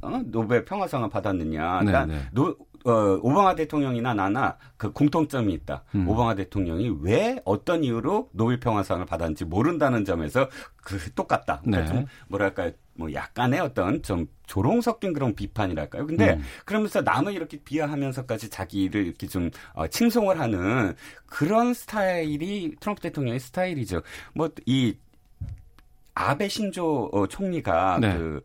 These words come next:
Speaker 1: 이 노벨 평화상에 추천을 했잖아요.
Speaker 2: 예, 예.
Speaker 1: 지난번에는 이월 달, 올해 이월 달이죠. 기자들 앞에서 "아, 아베 총리가 노벨 위원회에 보낸 아름다운,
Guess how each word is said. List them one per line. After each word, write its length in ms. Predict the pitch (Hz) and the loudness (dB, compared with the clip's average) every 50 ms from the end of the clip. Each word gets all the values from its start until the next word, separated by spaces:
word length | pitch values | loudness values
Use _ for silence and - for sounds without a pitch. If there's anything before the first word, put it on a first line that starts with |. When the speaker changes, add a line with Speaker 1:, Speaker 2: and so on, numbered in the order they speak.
| - - - - - - - | -12 -18 -20 -20 -14 -8 -4
Speaker 1:
이 320 | 87 87 85 85 85 78 - - - | -2 -2 0 0 -2 -4 -6 -10 -6
노벨 560 | - 95 98 85 - 117 110 98 87 85 80 | -2 -2 0 2 2 2 2 2 0 -2 -6
평화상에 440 | - - 165 170 160 131 123 98 98 | -8 -6 -6 -4 -4 -2 -2 -2 -2
추천을 400 | - - - - - 240 220 175 123 | -2 -4 -2 0 2 2 2 2 0
했잖아요. 600 | - - - 78 73 73 71 101 127 117 98 85 | -2 -4 -4 -4 -4 -2 2 4 4 4 4 2
Speaker 2:
예, 40 | |
예. 160 | 82 82 76 73 | 0 -2 -2 0
Speaker 1:
지난번에는 720 | - 151 196 202 208 185 190 180 170 170 170 170 170 143 | 0 2 2 2 0 0 0 -2 -2 -4 -4 -4 -2 0
이월 280 | 107 127 185 226 220 - | 2 2 4 4 2 2
달, 100 | - 98 | 0 -2
올해 180 | 101 117 156 175 | 0 0 0 0
이월 340 | 143 104 113 123 123 117 - | 0 0 2 2 2 2 0
달이죠. 440 | 110 95 90 92 87 - 170 196 202 - - - | 0 -4 -4 -4 -4 -2 -2 -2 -2 -4 -10 -12
기자들 400 | - 117 - 147 135 123 127 107 | -6 -2 2 2 2 2 0 -2
앞에서 500 | 92 - - 85 78 - 117 107 90 - - - - - - | -2 -2 -4 -8 -6 -2 0 0 0 -2 -4 -12 -20 -14 -10
"아, 380 | - - - 113 98 - 85 92 | -8 -6 -4 -4 -4 -4 -4 -2
아베 160 | 104 101 120 - | -2 0 -2 -2
총리가 640 | - 123 117 107 101 92 - 95 90 87 82 78 73 - | -2 0 0 0 0 0 2 2 2 2 0 0 -4 -6
노벨 800 | 107 98 101 101 92 120 110 104 98 92 85 80 78 73 58 - - - | -6 -2 -2 0 2 2 2 4 2 2 0 -2 -6 -8 -10 -12 -14 -8
위원회에 500 | - 98 107 120 127 120 110 101 90 87 | -2 0 2 4 4 4 2 2 0 -2
보낸 320 | 73 71 76 82 113 151 160 - | -4 -6 -4 -4 -2 -4 -4 -6
아름다운, 1080 | - - - - - 135 170 196 208 208 196 202 196 185 175 180 175 170 165 156 143 | -8 -8 -6 -2 0 0 0 0 -2 -2 0 2 4 4 4 2 0 0 0 -2 -2